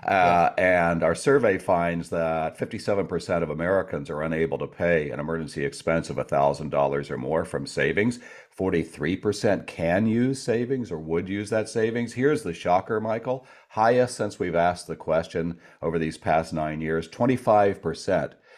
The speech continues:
Speaker 1: say they would pay for that emergency expense on a credit card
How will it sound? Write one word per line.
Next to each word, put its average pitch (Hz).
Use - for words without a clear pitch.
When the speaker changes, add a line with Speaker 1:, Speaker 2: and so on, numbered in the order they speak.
Speaker 1:
say 92
they 87
would 76
pay 110
for 110
that 85
emergency 85
expense 73
on 92
a 147
credit 123
card 69